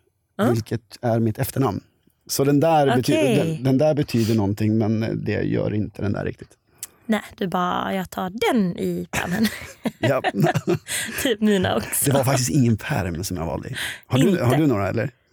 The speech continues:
Speaker 1: Jag har, eh, fyra. Men de är bara så här små.
Speaker 2: Okej.
Speaker 1: Mitt, eh, stjärntecken.
Speaker 2: Ah, okej, okej. <laughs>
Speaker 1: Sen har jag en på foten, en liten rosett.
Speaker 2: Oh, det måste ha gjort ont på
Speaker 1: Det
Speaker 2: foten.
Speaker 1: gjorde, det blödde, det gjorde jätte-,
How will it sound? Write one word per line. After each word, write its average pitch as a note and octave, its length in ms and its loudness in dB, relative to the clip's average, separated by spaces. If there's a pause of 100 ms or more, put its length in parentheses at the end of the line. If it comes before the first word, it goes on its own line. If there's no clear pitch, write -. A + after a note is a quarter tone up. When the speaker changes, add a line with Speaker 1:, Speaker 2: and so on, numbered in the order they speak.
(120)
Speaker 1:
Jag A#3 300 2
har, F#3 640 -2
eh, F#3 540 -14 (400)
fyra. D#4 600 0 (680)
Men G#3 100 0
de G#3+ 100 4
är G#3 40 4
bara F3+ 160 0
så - 80 -4
här - 60 -4
små. - 420 0 (280)
Speaker 2:
Okej. C3+ 420 0
Speaker 1:
Mitt, F#3+ 400 -2
eh, - 520 -2 (260)
stjärntecken. F#3 880 0 (200)
Speaker 2:
Ah, F#3 220 -10
okej, A2+ 340 -6
okej. F#2 300 -12 (400)
<laughs> - 440 -4
Speaker 1:
Sen A3 420 2
har A3 120 4
jag G#3 120 2
en G3 80 2
på F#3 100 -2
foten, F3 480 -2
en F3 120 2
liten F3 300 -2
rosett. - 680 -6 (180)
Speaker 2:
Oh, A#2 260 0
det A#2 100 2
måste G#2+ 220 2
ha G#2 40 0
gjort G#2 100 -2
ont G2+ 220 -2
på - 60 -6
Speaker 1:
Det G#3+ 60 2
Speaker 2:
foten. G3+ 160 4
Speaker 1:
gjorde, F#3+ 300 0
det G3 120 0
blödde, G3 440 0
det F#3 160 0
gjorde F#3 140 2
jätte-, E3+ 220 -4